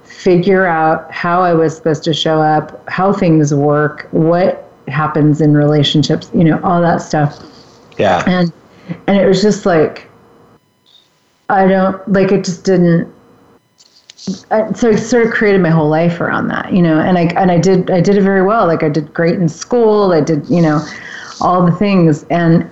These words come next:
Speaker 1: um, but come to find out, once I started really looking at the question of the difference that I be, it was like, oh, I actually have a ton of awareness that I covered up with all of that kind of rule
Speaker 2: Mm-hmm.
Speaker 1: sleuthing,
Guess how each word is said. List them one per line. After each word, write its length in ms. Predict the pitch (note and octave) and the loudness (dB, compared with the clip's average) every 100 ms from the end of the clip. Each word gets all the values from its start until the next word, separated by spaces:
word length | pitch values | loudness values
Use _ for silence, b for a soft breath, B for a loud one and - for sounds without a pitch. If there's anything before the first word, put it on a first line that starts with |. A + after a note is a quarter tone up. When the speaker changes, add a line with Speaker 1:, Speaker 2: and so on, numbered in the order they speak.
| - E3+ | -10 -4
Speaker 1:
um, 520 | E3+ E3 - - - - _ _ G#3 | -2 0 0 -2 -6 -20 _ _ -2
but 540 | E3 F#3 E3+ - - - | 0 0 0 -2 -8 -6
come 240 | F#3 F3 | 0 0
to 80 | E3+ | 0
find 280 | E3+ D#3+ E3 | 0 0 2
out, 200 | E3 E3+ | 0 0
once 200 | E3+ E3+ | 0 -2
I 40 | |
started 300 | D#3 E3+ D3+ | -2 -2 0
really 260 | D#3 D#3+ D#3 | 0 0 0
looking 360 | D#3 D3+ D#3+ | -2 0 0
at 80 | D#3 | 0
the 60 | - | -2
question 500 | - E3+ - E3+ D3+ | -2 0 0 0 0
of 220 | D3+ D3 - - - | 0 -4 -12 -20 -6
the 140 | D3 | -2
difference 500 | D#3+ A#3 D#3+ C#3+ C#3+ | 0 0 0 -2 -2
that 180 | - E3 | -4 -2
I 120 | D3+ | -2
be, 240 | D3+ D#3+ - | -2 -2 0
it 60 | |
was 200 | D#3 D3 | -2 -2
like, 320 | - D3 - - E3 | -2 -4 -6 -8 -2
oh, 440 | E3 D3+ C#3 - B B B B | 0 2 0 -2 B B B B
I 120 | F3 E3+ | -2 0
actually 240 | E3 E3 | 0 0
have 180 | D#3+ D3 | 2 0
a 80 | D3 | -4
ton 420 | - - F3+ F3+ | -8 -6 -2 0
of 120 | E3+ D#3 | 2 2
awareness 720 | C#3+ D#3 D#3+ E3+ D3+ C#3+ C#3+ | 2 2 2 2 2 0 -2
that 180 | D#3 D3 | -2 0
I 100 | C#3+ | -2
covered 360 | - D3+ C#3+ | -4 -2 0
up 240 | D3+ D#3 - | 0 0 -2
with 180 | D3 D3 | -2 0
all 160 | D3 | 0
of 120 | D3 | 0
that 400 | D3 D3 D#3 - - - - - - _ _ _ _ | 0 -2 -4 -6 -12 -20 -20 -20 -20 _ _ _ _
kind 180 | F3 D#3+ | -2 2
of 80 | C#3+ | 2
rule 600 | D3 D3+ D3 D3 D#3+ - - - - - _ _ _ _ | 2 2 2 2 0 -6 -20 -20 -20 -20 _ _ _ _
Speaker 2:
Mm-hmm. 120 | - A#2+ | -4 0
Speaker 1:
sleuthing, 760 | E3+ E3+ E3+ E3+ D3 C#3+ D3+ | 2 2 0 -2 0 2 0